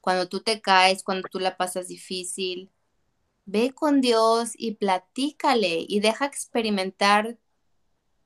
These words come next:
deja, ab-, ábrete y experimenta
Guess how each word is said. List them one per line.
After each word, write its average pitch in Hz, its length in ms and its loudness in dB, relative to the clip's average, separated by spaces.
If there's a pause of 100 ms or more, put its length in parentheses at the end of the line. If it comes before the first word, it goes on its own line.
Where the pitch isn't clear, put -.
(320)
deja, 240 460 0
ab-, 196 300 0
ábrete 262 480 6
y 240 120 0
experimenta 214 1000 -4